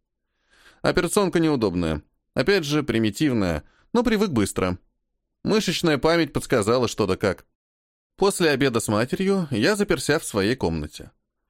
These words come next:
Полдня провожу в изучении геополитики и технического уровня жителей Земли. Хорошо, хоть земляне додумались до глобальной сети. Не нужно ехать в городскую библиотеку за каждой крохой информации.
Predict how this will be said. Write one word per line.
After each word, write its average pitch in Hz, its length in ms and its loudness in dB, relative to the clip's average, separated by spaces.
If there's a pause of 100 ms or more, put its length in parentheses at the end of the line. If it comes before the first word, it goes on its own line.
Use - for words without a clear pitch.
(140)
Полдня 139 440 2
провожу 110 400 0
в 113 80 0
изучении 107 580 0
геополитики 107 800 0
и 127 240 0
технического 110 640 -2
уровня 95 500 0
жителей 90 380 -2
Земли. 85 380 -6 (840)
Хорошо, 202 380 2
хоть 160 240 0
земляне 143 480 2
додумались 123 560 2
до 113 120 0
глобальной 107 520 2
сети. 98 600 -2 (280)
Не 165 200 2
нужно 202 320 2
ехать 175 360 0
в 123 80 -2
городскую 127 440 0
библиотеку 101 680 0
за 117 140 2
каждой 113 360 0
крохой 98 380 -2
информации. 82 680 -6